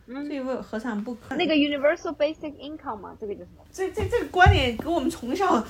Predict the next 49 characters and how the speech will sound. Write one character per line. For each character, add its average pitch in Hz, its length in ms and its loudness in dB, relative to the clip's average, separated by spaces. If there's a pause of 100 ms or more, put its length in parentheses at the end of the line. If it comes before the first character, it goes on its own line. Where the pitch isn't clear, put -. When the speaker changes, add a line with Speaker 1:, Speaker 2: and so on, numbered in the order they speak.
Speaker 2:
受， 339 300 2
受 302 260 0
到 302 180 6
的 247 80 2
这 247 60 -4
个 262 100 0
教 269 280 2
育 233 280 -2 (380)
理 220 200 -2
念 220 420 0
那 226 100 -2
个 208 100 -2
差 254 300 -2
距 254 160 -4
挺 214 260 -10
大 214 200 -2
的。 190 100 -2
Speaker 1:
嗯。 - 60 -4
Speaker 2:
但 262 120 -4
是， 214 300 -4 (720)
嗯， 208 80 -6
所 226 180 -8
以 247 120 0
说 240 200 -4
一 240 200 -4
开 240 260 -4
始 220 180 -8
说 208 240 -8
到 226 220 -6
，“哦， 247 80 0
你 214 220 -4
可 - 180 -12
以 226 140 -6
不 190 120 -8
用 226 200 -4
干 202 240 -8
活 180 180 -10
了， 180 80 -12
也 - 80 -10
要 196 120 -8
给 196 120 -8
你 202 140 -4
发 190 260 -12
钱， 185 240 -10
你 165 80 -10
爱 190 140 -8
干 196 220 -8
不 190 100 -12
干。” 214 160 -8